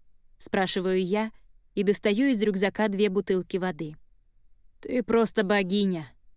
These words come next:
отвечает он, когда я кидаю ему одну бутылку.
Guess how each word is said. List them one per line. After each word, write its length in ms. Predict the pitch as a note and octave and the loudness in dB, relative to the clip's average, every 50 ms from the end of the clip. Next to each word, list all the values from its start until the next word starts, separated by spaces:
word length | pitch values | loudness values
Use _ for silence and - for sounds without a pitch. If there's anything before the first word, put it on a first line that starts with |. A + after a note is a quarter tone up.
| _ | _
отвечает 640 | - E3+ - E3+ F#3 E3+ - - F#3+ F#3 F3 E3+ - G#3 | -12 -10 -6 -4 -4 -4 -2 -2 -2 -2 -2 -2 0 0
он, 200 | A3 A#3 A3+ - - - - - - - - - | 2 2 2 0 -4 -12 -20 -20 -20 -20 -16 -6
когда 280 | - G3+ G3+ G3 F3+ A#3+ | -4 -2 0 0 2 0
я 240 | B3+ A#3+ C4+ C4+ - | 2 2 0 0 0
кидаю 440 | - B3 G3+ F#3 G#3+ A3 G#3+ G#3+ | 0 0 2 2 4 4 4 2
ему 240 | F3 F#3+ F#3+ F#3+ F#3+ | 2 2 0 2 2
одну 280 | F#3+ F3+ E3+ E3+ F#3+ F3+ | 0 0 0 -2 -4 -2
бутылку. 580 | E3 F3+ E3+ - F3 D#3+ D#3+ - - E3 D#3 | -2 -2 -2 -2 -4 -6 -6 -8 -12 -14 -14